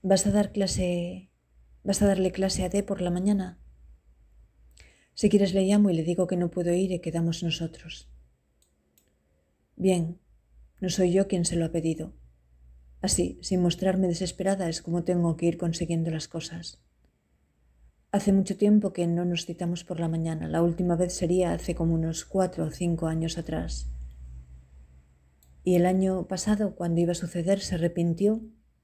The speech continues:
y ese replanteamiento suyo puede que fuera el detonante que provocó mi estallido posterior. Está bien, podemos vernos, pero ¿cómo a qué hora sería?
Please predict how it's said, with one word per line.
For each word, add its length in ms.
y 120
ese 160
replanteamiento 880
suyo 440
puede 220
que 80
fuera 240
el 80
detonante 640
que 80
provocó 400
mi 160
estallido 640
posterior. 600
Está 180
bien, 380
podemos 360
vernos, 380
pero 280
¿cómo 280
a 80
qué 120
hora 140
sería? 480